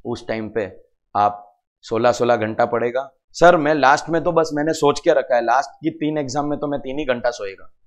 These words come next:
टोटल मिला के। That is the danger you are inviting, क्योंकि यही बच्चे एग्जाम हॉल के बाहर आके बोलते हैं,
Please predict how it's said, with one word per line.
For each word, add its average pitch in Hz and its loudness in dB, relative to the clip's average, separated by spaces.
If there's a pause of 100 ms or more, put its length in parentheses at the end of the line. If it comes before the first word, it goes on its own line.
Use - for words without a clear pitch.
(1120)
टोटल 127 2
मिला 110 -2
के। - -16 (1800)
That 131 2 (260)
is 123 -4 (440)
the 120 -2
danger 123 -4
you 127 -6
are 120 2
inviting, 117 -6 (540)
क्योंकि 131 -2
यही 135 4
बच्चे 143 2
एग्जाम 127 -2
हॉल 131 -2
के 135 -8
बाहर 127 2
आके 120 -2
बोलते 113 -8
हैं, 117 -10